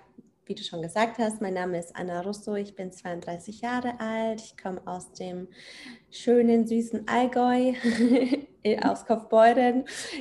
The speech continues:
in Deutschland und, äh, habe mich aber für einen anderen Lebensweg entschieden und lebe jetzt in Los Angeles. Komme aus der Hair- and Make-up-Branche, also ich habe viel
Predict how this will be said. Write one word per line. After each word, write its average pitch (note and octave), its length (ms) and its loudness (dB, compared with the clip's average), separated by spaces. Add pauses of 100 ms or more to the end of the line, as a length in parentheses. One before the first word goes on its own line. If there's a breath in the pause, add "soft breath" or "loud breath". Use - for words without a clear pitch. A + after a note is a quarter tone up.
in C#4 160 6
Deutschland A#3 720 4
und, A3 300 2
äh, G3+ 280 -2
habe F#3 140 -6
mich F#3+ 240 -6
aber F#3+ 200 -6
für F#3+ 140 -6
einen E3+ 220 -4
anderen F#3+ 480 -4
Lebensweg G3+ 560 -4
entschieden C#4 480 -2
und A3 160 0
lebe F#3 220 -4
jetzt F#3 320 -8
in F3+ 100 -6
Los F3 220 -6
Angeles. E3 680 -8
Komme G#3+ 320 -2
aus F#3 260 -12
der D#3+ 180 -6
Hair- G3+ 360 -4
and F3+ 200 -10
Make-up-Branche, F3+ 880 -8
also F3+ 220 -8
ich F3 140 -18
habe E3+ 260 -10
viel G3 440 -8